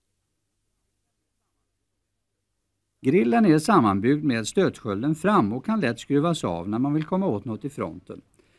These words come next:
Och härligt är att för en gångs skull på en modern bil konstatera att strålkastarna är av den gamla hedliga runda typen, billiga att byta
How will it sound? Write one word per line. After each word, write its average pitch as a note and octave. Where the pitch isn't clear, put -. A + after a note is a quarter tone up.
Och F3
härligt A3
är C#3+
att C#3
för E3
en F#3
gångs D#3
skull B2+
på C#3+
en D3
modern C3+
bil A#2+
konstatera A#2
att A2
strålkastarna D3+
är A#2+
av G#2+
den A2+
gamla A#2
hedliga A#2
runda E3
typen, -
billiga A2
att A2+
byta G2+